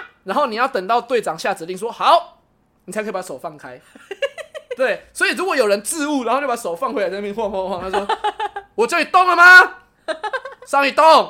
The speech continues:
然后全部人要再放回去这样，来置物，然后你再把手放回去，然后“好”，再放回来，“好”，取板凳，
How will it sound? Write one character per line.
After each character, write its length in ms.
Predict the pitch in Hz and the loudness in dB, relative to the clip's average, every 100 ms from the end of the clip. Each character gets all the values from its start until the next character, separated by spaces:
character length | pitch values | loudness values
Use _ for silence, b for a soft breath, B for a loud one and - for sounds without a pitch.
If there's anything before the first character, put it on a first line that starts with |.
| - - | -8 -16
然 100 | 180 | -12
后 60 | 196 | -10
全 160 | 196 | -10
部 80 | 196 | -10
人 140 | 165 | -8
要 100 | 165 | -8
再 160 | 165 175 | -10 -12
放 180 | - 156 | -14 -18
回 120 | 127 | -18
去 160 | - 123 | -20 -20
这 80 | |
样， 100 | 127 110 - | -20 -20 -16
来 120 | 156 | -14
置 140 | - 294 | -8 -2
物， 340 | 349 320 190 170 | 2 2 0 -10
然 80 | |
后 80 | 180 | -14
你 60 | 185 | -8
再 80 | 202 | -8
把 100 | 170 | -8
手 200 | - 123 | -10 -16
放 120 | 151 | -16
回 120 | 131 | -18
去， 200 | 143 127 _ _ _ _ _ _ - | -20 -20 _ _ _ _ _ _ -12
然 100 | 175 | -8
后 160 | 185 143 | -6 -4
“好”， 460 | 175 302 339 - _ _ | 2 4 4 -2 _ _
再 120 | - 175 | -20 -16
放 140 | 170 | -14
回 80 | 143 | -14
来 160 | 107 _ _ | -18 _ _
，“好”， 220 | 127 135 _ _ _ | -20 -20 _ _ _
取 160 | 190 | -8
板 220 | 269 220 | 0 0
凳， 100 | 190 | 4